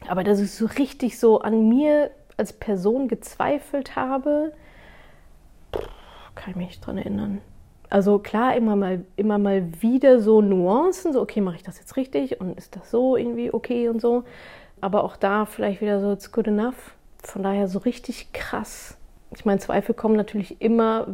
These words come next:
wenn's nicht so läuft, wie man sich das vorgestellt hat, ne? Also wenn man eine Vision hat oder wenn ich eine Vision habe und irgendwas plane und denke so, <laughs> "Ja, das hab doch alles schon doch aufgeschrieben, <laughs> ja, warum kommt das denn jetzt nicht so?" Äh, klar z-, zweifle ich dann gewisse Entscheidungen an oder,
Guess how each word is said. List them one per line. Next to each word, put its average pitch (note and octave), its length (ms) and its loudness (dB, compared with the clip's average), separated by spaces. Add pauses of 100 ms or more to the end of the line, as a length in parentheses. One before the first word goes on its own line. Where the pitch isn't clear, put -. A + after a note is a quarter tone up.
wenn's G3+ 320 0
nicht G3+ 180 -4
so - 80 -6
läuft, G3 220 0
wie G3+ 40 -4
man F#3+ 140 -2
sich F#3 100 -18
das - 120 -8
vorgestellt F3 720 -6
hat, F3+ 140 -12
ne? A#3+ 160 -4
Also A3+ 160 0
wenn G#3 120 -2
man G3+ 160 0
eine G3+ 180 0
Vision G3+ 640 0
hat D4 260 -8
oder F#3+ 160 -2
wenn F#3 120 -6
ich - 180 -2
eine A#3 200 2
Vision A3+ 440 0
habe A3+ 340 0
und G3 200 -4
irgendwas F#3+ 320 -8
plane B3 640 2
und G3+ 120 -2
denke G3+ 220 -2
so, G3 280 -4
<laughs> - 60 -20
"Ja, D#4+ 180 -4
das - 340 -2 (220)
hab - 100 -20
doch F3 180 -12
alles F3 140 -4
schon F3+ 200 -6
doch - 140 -4
aufgeschrieben, F#4+ 680 6
<laughs> D4+ 80 8
ja, - 0 -
warum C4 220 8
kommt F4 200 2
das D4+ 120 4
denn A#3+ 160 6
jetzt A3 140 4
nicht A3+ 180 0
so?" D4 200 4 (520)
Äh, A3 320 2 (180)
klar A3 260 2
z-, - 360 -16
zweifle G3+ 320 2
ich - 140 -4
dann G3 220 0
gewisse F3+ 320 -4
Entscheidungen F#3+ 680 2
an F#3 380 -2
oder, F3+ 460 -4